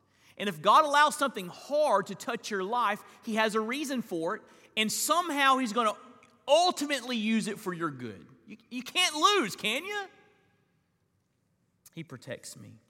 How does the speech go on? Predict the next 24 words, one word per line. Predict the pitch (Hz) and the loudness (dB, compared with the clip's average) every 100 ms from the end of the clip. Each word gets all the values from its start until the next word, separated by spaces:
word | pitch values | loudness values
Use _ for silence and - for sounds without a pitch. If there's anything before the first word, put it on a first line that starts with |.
| _ _ _ _ _ _ _ _ _ _ _ _ | _ _ _ _ _ _ _ _ _ _ _ _
By | 185 180 | 4 6
the | |
way, | 165 160 131 - - - _ _ _ _ _ - | 4 0 -2 -10 -20 -20 _ _ _ _ _ -14
I've | 147 | -10
heard | 147 | -6
people | 160 - 127 | -6 -8 -8
say, | 151 139 135 - - _ _ _ | -6 -6 -8 -14 -20 _ _ _
you | 147 | -10
know, | 135 | -6
"I | 131 135 | -4 -4
was | 135 135 - - | -4 -8 -10 -12
in | 156 | -10
a | 135 | -8
wreck | 127 127 135 135 135 | -6 -6 -6 -8 -10
or | 120 117 - | -10 -10 -12
I | - 135 | -10 -8
was | 127 | -8
in | 127 | -10
a | |
scary | - 147 131 | -10 -8 -8
situation | 135 127 120 131 127 135 117 | -10 -14 -12 -12 -14 -14 -12
and | 107 | -12
boy, | 127 123 117 117 - _ - 113 _ 135 | -10 -10 -12 -16 -20 _ -20 -20 _ -12
God, | 131 139 | -6 -4